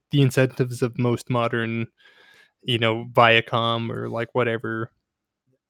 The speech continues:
uh, studios, the incentives for C E Os are typically short-term based. You know, like, where you've seen it paid,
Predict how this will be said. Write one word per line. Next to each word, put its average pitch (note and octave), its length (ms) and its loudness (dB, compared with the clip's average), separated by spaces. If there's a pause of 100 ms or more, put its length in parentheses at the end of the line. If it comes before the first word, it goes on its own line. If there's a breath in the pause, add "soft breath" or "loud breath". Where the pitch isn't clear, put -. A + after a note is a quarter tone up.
(200)
uh, A2+ 220 -2
studios, B2 680 0
the C#3 140 0
incentives C3 480 2
for B2+ 160 -6
C B2 240 -6
E A2+ 40 -2
Os A#2 180 -4
are B2 60 -6
typically - 360 -8
short-term A2 500 -6
based. A2 440 -10 (340 soft breath)
You C#3 80 2
know, C#3 120 6
like, C3 180 4
where C#3+ 100 8
you've C3+ 180 2
seen C3+ 200 0
it B2+ 100 -4
paid, B2+ 280 -2